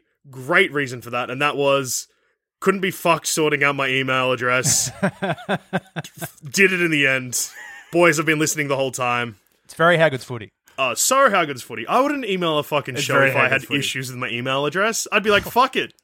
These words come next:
Speaker 1: They don't, they'll figure it out. Who gives
Speaker 3: Also,
Speaker 1: a shit?"
Speaker 3: boys,
Speaker 2: They know I'm here.
Speaker 1: Yeah.
Speaker 3: Joe's a walk-up start because Joe is the only person. They're the only person who has sent us individual artworks of our team.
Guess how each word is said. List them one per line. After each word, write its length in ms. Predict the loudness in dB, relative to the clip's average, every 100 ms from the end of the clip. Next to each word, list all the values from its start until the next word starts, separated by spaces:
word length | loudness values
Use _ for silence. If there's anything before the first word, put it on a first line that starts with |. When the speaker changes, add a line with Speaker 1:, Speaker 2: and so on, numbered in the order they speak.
| _ _ _ _
Speaker 1:
They 80 | 0
don't, 200 | 0 0 -4 _ _ _ _
they'll 340 | 2 2 -2 -12 _
figure 240 | -2 2 2
it 60 | 4
out. 220 | 4 2
Who 100 | 0
gives 220 | 0 2
Speaker 3:
Also, 40 | 2
Speaker 1:
a 40 |
shit?" 240 | 2 0
Speaker 3:
boys, 240 | 0 -8 -16 _ _ _ -2
Speaker 2:
They 120 | 4
know 180 | 6 6
I'm 80 | 2
here. 240 | -6 -8 _ _ _ _
Speaker 1:
Yeah. 220 | -4 -4 -8 _ _ _ _ _ _ _
Speaker 3:
Joe's 340 | 2 4 4 4
a 40 |
walk-up 380 | 2 2 2 0
start 480 | 0 2 4 2 0
because 480 | -6 0 0 0 -4
Joe 280 | 2 4 4
is 100 | 2
the 140 | 2
only 180 | 2 0
person. 400 | 0 -2 -2 -2
They're 140 | 2
the 100 | 4
only 180 | 4 4
person 420 | 2 0 0 -4
who 120 | -4
has 180 | -4 -4
sent 360 | -2 0 0 -2
us 180 | -2 0
individual 720 | 0 2 2 2 2 0 0
artworks 560 | -2 -2 0 -2 -2
of 80 | 0
our 140 | 0 0
team. 380 | -4 -10 -12